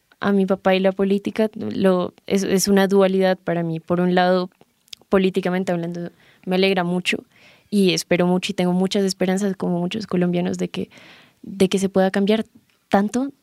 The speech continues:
tanto que hace <laughs> falta. Eh, para mí el siete de agosto es, es alegría pura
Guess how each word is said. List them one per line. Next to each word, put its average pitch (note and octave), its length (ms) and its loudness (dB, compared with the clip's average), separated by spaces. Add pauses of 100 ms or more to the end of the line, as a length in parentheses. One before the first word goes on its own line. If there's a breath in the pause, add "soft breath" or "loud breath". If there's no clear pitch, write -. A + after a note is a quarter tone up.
(100)
tanto A3 300 0
que G#3 100 0
hace G#3 160 0
<laughs> - 0 -
falta. G#3 500 0 (640 loud breath)
Eh, F3+ 540 2 (280)
para G3 200 4
mí G#3 160 4
el A3 100 2
siete A3 240 0
de G#3+ 60 6
agosto A3+ 320 0
es, A#3 220 -2 (160)
es F#3+ 160 2
alegría F#3 540 4
pura E3+ 260 -4